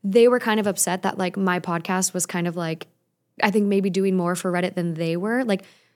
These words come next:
people thought that the Reddit posts were my original, like, my listener write-ins, which some of them are. I don't always use Reddit.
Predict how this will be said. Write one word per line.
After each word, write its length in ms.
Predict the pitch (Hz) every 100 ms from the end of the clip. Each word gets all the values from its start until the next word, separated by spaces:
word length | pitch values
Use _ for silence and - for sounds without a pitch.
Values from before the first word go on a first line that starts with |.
| - -
people 320 | - 302 330 330
thought 500 | - 269 254 233 - -
that 280 | 220 214 214
the 80 | 202
Reddit 340 | 196 226 233
posts 380 | 208 185 175 -
were 400 | 180 196 185 180
my 760 | 180 180 185 185 185 180 175 -
original, 1000 | 190 180 175 185 180 165 185 180 175 -
like, 360 | - 180 170 - -
my 200 | 190 180
listener 420 | 175 175 - 175 165
write-ins, 520 | 196 202 196 190 185
which 160 | 190 - _
some 220 | - 214 220
of 80 |
them 140 | 233 254
are. 200 | 175 175
I 60 | 196
don't 200 | 202 202
always 360 | 190 180 175 170
use 140 | 175
Reddit. 340 | 165 165 165